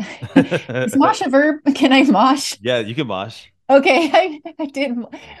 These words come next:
Speaker 1: uh, mosh once at, the Specials came to town.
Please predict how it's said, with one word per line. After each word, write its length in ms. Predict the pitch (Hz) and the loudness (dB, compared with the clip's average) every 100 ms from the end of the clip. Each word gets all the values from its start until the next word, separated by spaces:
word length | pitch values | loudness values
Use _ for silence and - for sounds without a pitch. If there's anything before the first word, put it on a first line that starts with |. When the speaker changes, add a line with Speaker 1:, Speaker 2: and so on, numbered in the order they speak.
| - - | -10 0
Speaker 1:
uh, 400 | 220 202 190 - - | 4 4 2 -4 -6
mosh 420 | 208 190 202 - | -4 -2 -6 -8
once 340 | 196 185 - | -10 -10 -8
at, 240 | 190 175 185 | -6 -6 -6
the 120 | 196 | -8
Specials 600 | - 202 220 285 277 269 | -2 -2 0 -2 -4 -4
came 240 | 277 262 | -2 -2
to 100 | 277 | -2
town. 520 | 269 285 277 285 277 | -4 -2 -2 -2 -4